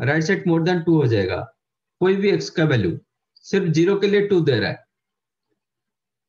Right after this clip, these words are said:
और ये when x equal to zero, आपका cos zero, ये वन हो रहा है into two, two हो रहा है, तो एलएचएस is equal to आरएचएस when it is x equal to zero। Suppose यहाँ पे X square plus x plus one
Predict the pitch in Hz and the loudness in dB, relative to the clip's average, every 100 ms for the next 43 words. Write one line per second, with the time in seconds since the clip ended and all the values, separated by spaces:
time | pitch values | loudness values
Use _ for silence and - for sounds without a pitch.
0 | _ - 151 156 165 147 151 175 185 202 | _ -4 0 2 2 2 0 2 2 0
1 | 220 196 208 208 185 160 135 117 - _ | -2 -2 0 2 2 2 0 -2 -10 _
2 | - 127 - 170 170 185 - 165 127 92 | -8 -6 -4 -4 -2 -2 0 0 0 -2
3 | 110 156 160 180 185 185 208 175 107 - | 0 2 2 2 0 0 0 -2 -4 -10
4 | _ _ _ _ _ - 123 135 170 156 | _ _ _ _ _ -8 -2 0 0 2
5 | 110 101 - 175 170 151 123 117 147 147 | -2 -2 0 2 2 2 0 0 0 2
6 | 160 196 190 165 165 175 165 156 156 165 | 2 0 0 0 0 0 0 2 2 0
7 | 151 92 - - _ _ _ _ _ _ | 0 -2 -6 -16 _ _ _ _ _ _
8 | _ _ _ _ _ _ _ _ _ _ | _ _ _ _ _ _ _ _ _ _
9 | - 147 156 160 202 - - _ _ _ | -4 0 2 2 0 -2 -12 _ _ _
10 | _ _ - - _ _ - 143 143 156 | _ _ -20 -20 _ _ -6 -4 -2 -4
11 | 123 151 139 98 80 - - 147 190 190 | -2 0 0 -2 -4 -6 -4 -2 -2 -4
12 | - 151 147 156 190 190 160 156 - 180 | -4 -2 0 0 -2 0 -2 -2 -4 -4
13 | 165 170 165 185 160 180 175 170 160 | -2 -4 -2 -4 -4 -4 -4 0 0